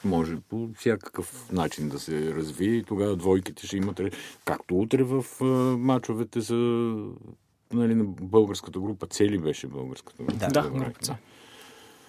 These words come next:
Speaker 3: М, да, според мен също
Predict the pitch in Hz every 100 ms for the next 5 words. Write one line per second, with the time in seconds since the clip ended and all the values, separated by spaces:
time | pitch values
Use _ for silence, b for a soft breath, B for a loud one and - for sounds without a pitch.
0 | b b b b b b b b b _
1 | _ _ 143 139 135 131 127 151 196 -
2 | 131 131 139 151 - -